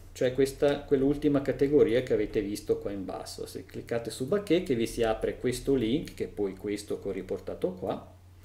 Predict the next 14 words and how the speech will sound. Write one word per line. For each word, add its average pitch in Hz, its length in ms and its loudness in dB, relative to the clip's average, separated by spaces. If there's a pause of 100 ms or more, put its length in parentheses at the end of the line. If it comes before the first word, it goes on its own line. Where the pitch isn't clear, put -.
(720)
e 170 180 6
avete 156 260 8
la 165 100 6
possibilità 170 480 2
di 143 320 2
interagire 143 720 6
con 107 120 0
le 110 140 4
bacheche, 127 500 0
di - 80 -6
iscrivervi 123 640 4
alle 101 160 2
bacheche 104 720 -2
altrui, 151 720 8